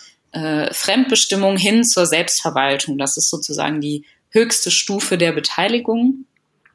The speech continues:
Mm, und im Zuge dessen ist uns aufgefallen, dass, ähm, ja, dass es eben wichtig ist, nicht nur,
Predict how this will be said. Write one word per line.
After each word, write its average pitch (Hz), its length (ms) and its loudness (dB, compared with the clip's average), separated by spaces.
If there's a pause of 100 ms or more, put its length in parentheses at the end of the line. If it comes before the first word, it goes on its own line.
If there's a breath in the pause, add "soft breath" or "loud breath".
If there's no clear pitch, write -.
(380)
Mm, 185 380 -2
und 185 140 0
im 180 100 -2
Zuge 180 240 0
dessen 247 520 4 (540 loud breath)
ist 220 160 0
uns 240 140 0
aufgefallen, 196 600 0
dass, 185 460 2
ähm, 175 760 0 (280)
ja, 196 200 2
dass 180 160 0
es 175 120 -2
eben 180 280 -2
wichtig 254 400 0
ist, - 640 0
nicht 196 360 -4
nur, 180 500 0